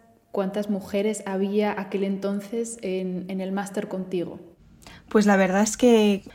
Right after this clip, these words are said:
Speaker 2: yo diría prácticamente mitad y mitad, o incluso más mujeres que hombres en muchas cosas que he hecho. En la carrera éramos muchas, bastantes más mujeres que hombres.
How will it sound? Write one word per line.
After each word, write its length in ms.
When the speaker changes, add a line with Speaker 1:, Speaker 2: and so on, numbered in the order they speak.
Speaker 2:
yo 160
diría 640
prácticamente 640
mitad 260
y 60
mitad, 340
o 20
incluso 320
más 180
mujeres 440
que 100
hombres 280
en 80
muchas 260
cosas 240
que 80
he 40
hecho. 300
En 80
la 120
carrera 480
éramos 360
muchas, 480
bastantes 480
más 220
mujeres 420
que 140
hombres. 360